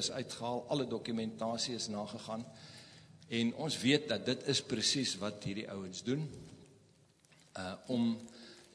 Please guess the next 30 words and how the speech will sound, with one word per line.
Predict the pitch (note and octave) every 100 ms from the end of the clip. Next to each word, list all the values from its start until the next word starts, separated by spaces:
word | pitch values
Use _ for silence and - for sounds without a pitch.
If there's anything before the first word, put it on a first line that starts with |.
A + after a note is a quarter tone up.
| -
hierdie | G#2 A2+ A#2+
beweging | A2 - A#2 B2+ - A2 G2
te | G2+
probeer | - G#2 F#2 G#2 G#2+ G#2 G2+ -
in | G#2
die | G2
wielery. | F#2+ D#2 D2+ F#2 - - - - - - - - - _ _ _ _ _ _ _ _
Ons | C3 C3+
het | D#3+
vir | - D3+
hom | B2+
gesê, | B2 - A#2+
"Niks | G2+ D#3 -
is | F3
onwettig | D3+ C3 A2 G#2+ A2
wat | G#2+ G#2
ons | G#2 -
hier | G2
doen | G#2 G2
nie. | B2+
Ons | F#2 -
het | G2
die | A#2
dokumentasie | A#2 - A#2+ G#2+ G2+ C3 B2+ C3 D3
om |
dit | C3+ C3+
vir | C#3
julle | A#2 A#2
te | G2+
bewys." | G2+ D#2+ D#2+ -